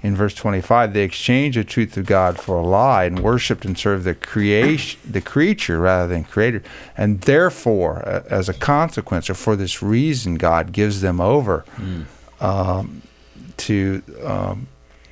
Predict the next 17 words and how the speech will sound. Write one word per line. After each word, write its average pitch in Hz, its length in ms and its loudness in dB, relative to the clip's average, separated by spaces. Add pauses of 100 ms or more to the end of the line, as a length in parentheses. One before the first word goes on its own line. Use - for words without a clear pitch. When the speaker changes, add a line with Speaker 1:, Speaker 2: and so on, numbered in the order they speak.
(100)
Speaker 1:
these 107 260 0
degrading 104 640 0
passions, 110 840 0
exchanging, 101 880 0 (680)
uh, 92 280 -2 (460)
norm-, 120 720 2
if, 95 260 -4
if 98 120 -10
I 92 120 0
can 90 100 -4
use 101 200 -4
the 95 40 -2
word, 87 220 -2
normal 104 400 2
heterosexual 95 800 0
relations 85 680 -2
for 90 560 0